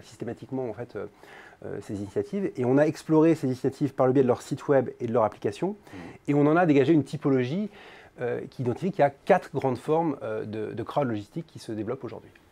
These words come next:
Speaker 2: Hmm. Alors, décrivez-les nous rapidement.
Speaker 1: Alors, il y a une première forme qui est le, le crowd storage, euh, qui vise en fait à, euh, utiliser la foule pour stocker des marchandises. Euh, un exemple, euh, particulier, par exemple en France, c'est, euh, Costockage,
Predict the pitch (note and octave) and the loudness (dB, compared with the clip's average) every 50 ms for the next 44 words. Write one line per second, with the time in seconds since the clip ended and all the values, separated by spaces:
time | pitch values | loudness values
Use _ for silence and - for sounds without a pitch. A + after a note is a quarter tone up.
0 | _ _ - E2 D2 C2+ B1+ - - _ - - - D#2+ B1+ A#1 - _ _ _ | _ _ -12 -10 -10 -12 -14 -18 -20 _ -6 -4 -4 -4 -6 -8 -14 _ _ _
1 | _ G#2+ A2+ A#2 - - D3+ C3+ G#2+ F2+ E2 F2 E2+ D#2+ - _ - F2+ F2 - | _ -8 -6 -6 -4 -2 0 2 2 2 0 -2 -4 -6 -10 _ -8 -8 -6 -6
2 | F#2+ E2+ F2 E2 D#2 - - _ _ - D3+ D3 C#3 C#3+ C#3+ D3 D3+ D3+ D3 - | -6 -6 -6 -6 -6 -10 -16 _ _ 2 4 4 4 4 4 4 2 2 2 2
3 | F3+ F3 - - - G3+ A3+ A#3 G#3+ - - - F3 F3 D#3 C3+ B2+ B2+ B2+ B2+ | 0 0 0 0 0 0 2 2 0 -4 -4 0 0 4 4 4 4 2 0 -4
4 | B2 - - D#3+ - - - - C3+ C3+ D#3+ G#3+ A#3+ - - C3 - C#3 C#3 C3 | -2 0 0 0 0 0 0 0 2 2 0 -2 -4 -6 -6 -8 -6 -6 -4 -2
5 | B2+ B2+ C3 C3+ C3 _ _ _ _ D#3 D#3 D#3+ D#3 C#3+ C3 A#2 D#3+ G#3 F#3 D#3+ | -2 -2 -2 -6 -10 _ _ _ _ -6 -4 0 2 2 2 2 0 0 0 0
6 | A#2+ - F#3+ G3+ - D3+ C3 D3 C3+ - - - - B2 A2+ A2 - - - F#3+ | 0 0 -2 -2 0 2 2 2 0 -2 -8 -10 -6 -4 -4 -4 -6 -4 -6 -6
7 | C#3+ - F3+ D#3 C#3 B2+ A#2 A2+ - G#3 G#3+ G3 - G#3+ G3+ - - - - - | -4 -2 0 2 2 2 2 0 0 -2 -2 0 0 0 -2 -2 -2 -6 -2 -2
8 | D3+ C3+ - F#3 D#3 C3 A#2+ - - A#2+ - G#2+ - _ _ _ - - - - | 0 0 0 -2 -2 -2 -2 -6 -8 -14 -14 -14 -18 _ _ _ -20 -20 -20 -20
9 | - - - - - A#2+ A2+ G#2+ - A#2+ A#2+ B2+ A#2+ A#2 C#3 C#3 C3 - - A2+ | -20 -20 -20 -12 -8 -8 -6 -6 -6 -4 -4 -2 0 0 0 -2 -2 -4 -4 -2
10 | A2 G#2+ G#2 G#2+ G#2 G#2 - - - - - A#2+ C3 - G#2+ G#2 A#2 A2 G#2 G2+ | -2 -2 -2 -4 -4 -6 -8 -8 -8 -10 -4 -4 -2 0 0 0 0 0 -2 -4
11 | - - A#2 A2+ A2 - - - B2 A#2+ A2+ G2+ F#2 F2 - A2+ - - A2 G2+ | -4 -6 -6 -6 -6 -8 -8 -6 -4 -4 -4 -4 -4 -6 -10 -12 -10 -10 -10 -8
12 | - A2+ G2+ - D#3+ G3+ A3+ G3 D3+ | -8 -10 -4 -2 -2 0 0 -2 -4